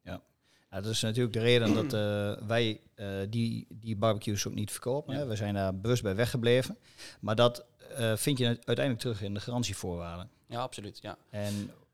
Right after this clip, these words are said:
Speaker 1: kun je
Speaker 2: Wij
Speaker 1: dat uitleggen?
Speaker 2: Ja, eh, qua garantie. Het is, eh, het staat dat wij op alle keramische onderdelen, behalve de convector, hebben we levenslange garantie.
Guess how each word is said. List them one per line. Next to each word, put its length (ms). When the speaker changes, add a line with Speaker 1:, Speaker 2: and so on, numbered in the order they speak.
Speaker 1:
kun 100
je 60
Speaker 2:
Wij 0
Speaker 1:
dat 160
uitleggen? 460
Speaker 2:
Ja, 360
eh, 640
qua 160
garantie. 600
Het 120
is, 220
eh, 140
het 120
staat 280
dat 100
wij 180
op 160
alle 300
keramische 440
onderdelen, 320
behalve 200
de 80
convector, 600
hebben 200
we 60
levenslange 480
garantie. 560